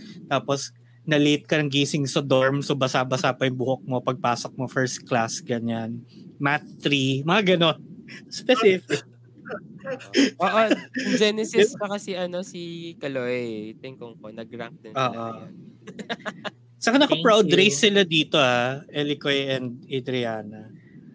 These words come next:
Speaker 1: May mga
Speaker 3: Mm.
Speaker 1: proud race pieces sila na suot na
Speaker 2: Ano yung
Speaker 1: sobrang
Speaker 2: proud
Speaker 1: ganda.
Speaker 2: race pieces, by the way? I don't know.
Speaker 1: Ah, yung, yung white na parang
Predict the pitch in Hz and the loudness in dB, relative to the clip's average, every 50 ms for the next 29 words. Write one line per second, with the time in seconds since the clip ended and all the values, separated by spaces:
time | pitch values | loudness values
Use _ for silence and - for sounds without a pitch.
0 | - - - - - - - - 143 147 156 156 160 147 139 139 131 131 123 123 | -20 -20 -20 -20 -20 -18 -10 -4 -2 -2 0 0 0 0 2 2 2 2 2 0
1 | 127 127 123 - - - 127 120 - - 127 120 - - 123 120 120 123 127 - | 0 0 0 -2 -6 -6 -6 -6 -6 -8 -8 -8 -8 -6 -6 -4 -4 -4 -4 -6
2 | - 120 - - 135 139 143 151 139 139 147 156 160 180 165 147 135 131 131 127 | -6 -8 -6 -4 -4 -2 0 2 2 2 2 2 4 4 4 4 4 2 0 0
3 | 143 123 117 117 120 120 120 123 - - - - - - - - - - - 113 | 2 2 4 4 2 2 0 -4 -8 -14 -20 -20 -20 -20 -20 -20 -20 -20 -20 -20
4 | 110 - - - - - 117 113 113 110 113 110 110 107 110 110 107 113 113 120 | -20 -20 -20 -20 -20 -20 -18 -18 -18 -18 -20 -20 -18 -18 -18 -18 -18 -20 -20 -20
5 | 113 113 113 _ - - - - 165 175 180 185 175 - - _ _ _ _ _ | -20 -20 -20 _ -20 -6 0 2 4 4 4 2 0 -2 -8 _ _ _ _ _
6 | _ _ _ - 180 208 240 285 320 320 330 311 294 285 - - - - - 233 | _ _ _ 0 4 6 8 8 8 6 6 4 4 4 0 -8 -10 -4 0 4
7 | 233 226 226 220 175 156 156 156 165 175 180 - - - - - - - - - | 4 6 6 4 4 2 2 4 4 2 0 -2 -8 -10 -10 -10 -12 -10 -6 -4
8 | 160 147 - 147 143 143 143 139 139 139 135 135 | -2 0 2 2 4 4 4 2 2 0 -4 -6